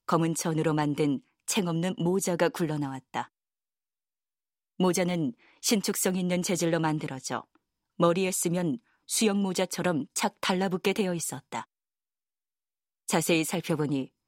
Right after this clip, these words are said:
한쪽에는 검은색 쉐이드가 달려 있었는데 아마도 디엘디인 듯했다. 모자의 내부에는 십여 개의 전극이 붙어 있었고 이중으로 된 천 사이로 전선들이 느껴졌다.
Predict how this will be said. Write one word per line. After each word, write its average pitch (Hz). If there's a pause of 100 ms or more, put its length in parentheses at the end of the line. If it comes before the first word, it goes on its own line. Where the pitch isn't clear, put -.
(380)
한쪽에는 170 (260)
검은색 180
쉐이드가 202
달려 190
있었는데 151 (720)
아마도 147
디엘디인 180
듯했다. - (1400)
모자의 185
내부에는 165 (240)
십여 190
개의 170
전극이 165
붙어 151
있었고 - (640)
이중으로 196
된 196
천 202
사이로 175
전선들이 151
느껴졌다. -